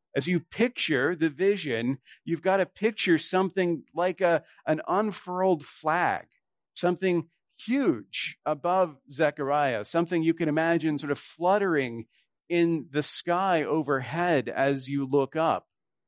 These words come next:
And as you picture that scroll, that unfurled document flapping in the wind, kind of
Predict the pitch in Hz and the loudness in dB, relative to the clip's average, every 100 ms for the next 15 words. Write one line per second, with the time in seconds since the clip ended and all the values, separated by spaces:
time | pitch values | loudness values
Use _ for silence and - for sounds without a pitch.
0 | _ _ 175 175 170 185 - 254 285 - | _ _ 0 0 0 -6 -2 0 0 0
1 | 202 156 165 165 - - - 156 170 220 | 0 0 0 0 -2 -10 -12 -8 -2 0
2 | 165 123 147 143 - - _ 175 214 202 | 0 2 0 0 -12 -20 _ 0 2 0
3 | - _ 196 214 190 156 127 113 160 202 | -6 _ -2 0 0 -2 -6 -2 0 0
4 | 214 185 123 95 - - _ _ _ _ | -2 -4 -2 -2 -4 -16 _ _ _ _
5 | 175 202 208 185 160 135 147 147 131 143 | -2 -2 -2 -2 -2 -2 -2 -2 -2 -2
6 | 214 170 113 90 - 139 143 | 0 0 -2 -10 -10 -2 -2